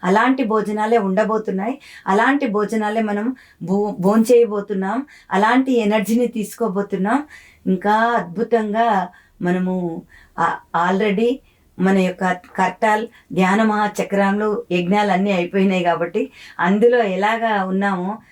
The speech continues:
అంతకు ఇంకా కూడా రెట్టింపు ఇక్కడ ఉంటుందని అనుకుంటున్నాను మేడం నేను.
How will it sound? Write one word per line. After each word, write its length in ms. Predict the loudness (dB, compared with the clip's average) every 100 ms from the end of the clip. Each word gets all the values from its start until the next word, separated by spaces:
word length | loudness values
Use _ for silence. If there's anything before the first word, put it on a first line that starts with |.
| _ -2
అంతకు 760 | 0 0 0 2 2 2 -2 _ _
ఇంకా 460 | 0 2 2 2 2
కూడా 240 | 2 2
రెట్టింపు 540 | 2 0 -2 0 2 2
ఇక్కడ 240 | 0 0
ఉంటుందని 420 | 0 -2 -2 0
అనుకుంటున్నాను 720 | -2 -4 -6 -6 -6 -6 -8
మేడం 320 | -8 -8 -8 -8
నేను. 360 | -10 -12 -16